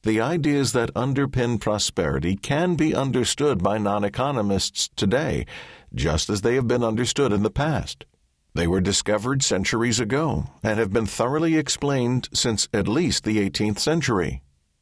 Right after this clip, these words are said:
They have been successfully demonstrated throughout the twentieth century. They are available to us today and, if pursued, would usher in an unprecedented era of economic growth and prosperity in the United States.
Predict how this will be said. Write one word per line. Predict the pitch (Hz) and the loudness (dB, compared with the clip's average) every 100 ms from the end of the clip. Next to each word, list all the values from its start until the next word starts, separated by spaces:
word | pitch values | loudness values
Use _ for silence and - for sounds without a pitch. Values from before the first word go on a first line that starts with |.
| _ _ | _ _
They | - 113 | 0 2
have | 117 110 | 2 0
been | 127 | 0
successfully | 117 135 - 151 151 - 156 | 0 -2 0 0 0 0 0
demonstrated | 156 151 143 120 - 120 117 120 | 2 2 2 0 0 0 0 -2
throughout | - 131 131 165 101 - - | -2 0 2 0 -2 -6 -4
the | 131 | -2
twentieth | 139 113 92 90 - | 0 0 2 0 0
century. | 147 151 131 85 69 - _ _ _ _ _ - | 0 0 0 0 -2 -6 _ _ _ _ _ -4
They | 73 | 0
are | 69 78 | 0 0
available | 85 101 107 104 | 0 0 0 -2
to | 113 139 110 | -2 0 0
us | 101 | 0
today | - 117 147 143 - | -2 0 0 0 -2
and, | - 101 190 135 - - | -2 0 -2 -6 -8 -4
if | 156 - | -4 -2
pursued, | 156 139 208 190 87 90 - - - - | -2 0 0 2 0 -2 -8 -20 -12 -2
would | 98 | -2
usher | - 143 139 175 | 0 -2 -2 -2
in | - 131 | 0 0
an | 127 120 | 0 0
unprecedented | 127 135 131 - 185 - 117 95 101 | -2 -2 -2 -2 0 0 0 0 0
era | - 101 98 | 0 2 2
of | 135 - 110 123 | 0 0 -2 -2
economic | 131 147 135 160 - | 0 0 0 0 0
growth | 127 90 82 - - | 0 0 0 -6 -6
and | 110 117 | -4 -4
prosperity | - 135 139 - 160 92 78 73 | -2 -2 -2 0 0 2 0 0
in | 90 | 0
the | |
United | 95 110 87 82 95 | 2 2 0 0 -2
States. | - 104 69 - | -2 -2 -4 -8